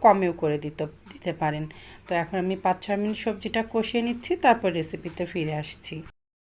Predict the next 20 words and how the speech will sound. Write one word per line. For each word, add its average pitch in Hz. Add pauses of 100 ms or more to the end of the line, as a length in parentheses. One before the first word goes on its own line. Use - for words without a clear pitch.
(600)
তো 185 (140)
পাঁচ 180
ছয় 190
মিনিট 202
মতো 190 (100)
সবজিটা 202 (100)
কষিয়ে 185
নেওয়া 196
হয়ে 180
গেছে। 175
সবজিগুলো 180 (160)
দেখেন 202 (160)
একটু 175 (520)
কমে 202
এসেছে। 208 (200)
এখন 185
আর 180
বেশি 180
সময় 196
এটি 190